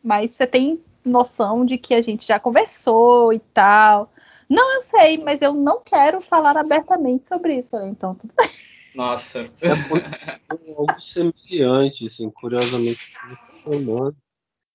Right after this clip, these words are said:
Speaker 3: Paciente, a gente
Speaker 1: Ah.
Speaker 3: acaba ficando num assunto X, né, numa sessão. Aí na outra sessão, ela,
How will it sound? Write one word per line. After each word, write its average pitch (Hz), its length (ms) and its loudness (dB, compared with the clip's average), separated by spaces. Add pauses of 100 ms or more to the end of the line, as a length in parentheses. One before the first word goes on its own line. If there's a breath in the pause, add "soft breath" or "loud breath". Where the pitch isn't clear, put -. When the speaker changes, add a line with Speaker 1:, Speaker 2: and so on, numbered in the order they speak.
(140)
Speaker 3:
Paciente, 120 580 -2
a 127 40 -4
gente 127 120 0
Speaker 1:
Ah. 233 180 4
Speaker 3:
acaba 113 160 -2 (380)
ficando 123 320 0
num 127 220 4
assunto 123 640 0
X, 165 600 -6
né, 113 160 -6
numa 117 300 -2
sessão. 139 640 -6 (920)
Aí 127 160 4
na 143 140 8
outra 139 220 4
sessão, 143 480 -2
ela, 147 140 -2